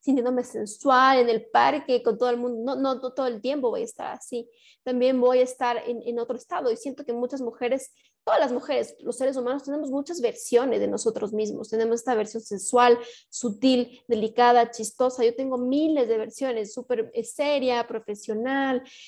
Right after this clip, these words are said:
juguetona, tengo mi niña interior. Entonces, y dentro de ellas está esta sensualidad de sentir a tu cuerpo y al menos una vez al día poder sentirla,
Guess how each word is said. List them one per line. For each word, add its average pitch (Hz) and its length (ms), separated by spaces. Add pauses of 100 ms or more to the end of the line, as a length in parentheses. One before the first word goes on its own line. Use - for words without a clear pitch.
juguetona, 247 800
tengo 233 200
mi 226 100
niña 220 260
interior. 233 640
Entonces, 233 580 (300)
y 226 100
dentro 269 300
de 254 80
ellas 269 160
está 247 240
esta 254 180
sensualidad 220 760
de 202 80
sentir 220 340
a 247 120
tu 208 180
cuerpo 240 440
y 214 320 (220)
al 254 140
menos 277 240
una 277 180
vez 254 160
al 233 160
día 285 220
poder 233 240
sentirla, 240 800